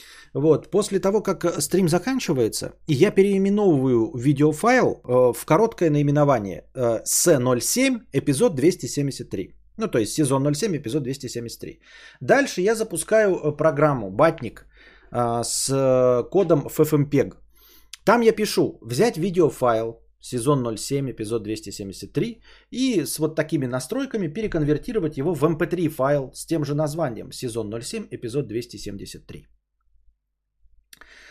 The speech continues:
Батник, естественно, не будет запускаться, если у меня нет видеофайла се-, сем-, сезон ноль семь, эпизод двести семьдесят три. Если нет, то Батник выдаст ошибку, если у м-, нет файла, из которого делать.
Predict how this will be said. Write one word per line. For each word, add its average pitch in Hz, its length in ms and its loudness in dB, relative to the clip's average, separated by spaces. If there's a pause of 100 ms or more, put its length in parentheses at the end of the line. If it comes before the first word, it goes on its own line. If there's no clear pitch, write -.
(240)
Батник, 247 600 2
естественно, 160 640 0
не 151 120 2
будет 175 280 -2
запускаться, 151 560 -2
если 160 260 0
у 147 60 4
меня 151 180 2
нет 151 300 0
видеофайла 127 840 0
се-, 113 420 -8
сем-, - 520 -6
сезон 120 380 -6
ноль 104 140 -8
семь, 160 220 -4
эпизод 113 300 -4
двести 107 240 -12
семьдесят 92 340 -14
три. 90 140 -10
Если 131 200 -6
нет, 233 240 -2
то 139 100 -2
Батник 143 360 0
выдаст 123 420 -6 (460)
ошибку, - 640 -8
если 135 300 -6
у 117 40 -6
м-, 120 140 -12
нет 139 300 -4
файла, 131 280 -2
из 110 100 -6
которого 107 380 -6
делать. 92 420 -12